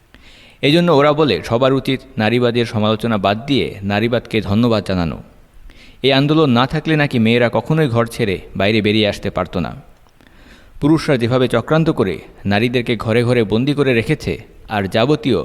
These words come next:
রিপ্রোডাক্টিভ কাজের দায়িত্ব চাপিয়ে দিয়েছে নারীদের উপরে,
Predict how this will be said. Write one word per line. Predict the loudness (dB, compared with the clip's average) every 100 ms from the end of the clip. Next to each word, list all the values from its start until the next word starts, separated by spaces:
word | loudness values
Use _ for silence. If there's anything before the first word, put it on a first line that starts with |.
| -6 -20 -20 -10 0
রিপ্রোডাক্টিভ | 2 2 0 0 -2 -4 0
কাজের | 0 0 0
দায়িত্ব | 0 -2 -2 -4
চাপিয়ে | -2 -2 -2 -2
দিয়েছে | 0 -2 -2 -2
নারীদের | 0 0 0 0
উপরে, | 0 0 -2